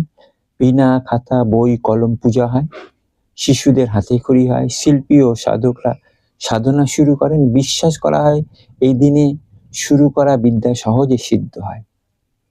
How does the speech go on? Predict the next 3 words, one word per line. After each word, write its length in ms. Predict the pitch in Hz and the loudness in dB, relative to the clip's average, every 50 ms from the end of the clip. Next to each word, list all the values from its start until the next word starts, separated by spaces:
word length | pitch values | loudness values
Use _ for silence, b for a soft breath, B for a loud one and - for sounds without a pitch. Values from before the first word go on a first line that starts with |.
| _ _ _ _ _ _ _ _ _ _ _ _ _ - | _ _ _ _ _ _ _ _ _ _ _ _ _ -4
তারপর 380 | 127 120 127 123 - 147 156 165 156 - _ | -2 -2 -2 -2 -2 0 0 0 -2 -6 _
প্রকৃতি 540 | - 147 151 151 - - 170 160 - 170 170 - - _ _ _ _ _ _ _ _ _ _ _ _ _ _ _ _ _ _ | -2 -2 -2 -2 -2 -4 -2 2 2 2 2 0 -4 _ _ _ _ _ _ _ _ _ _ _ _ _ _ _ _ _ _
ও 60 | 123 | 0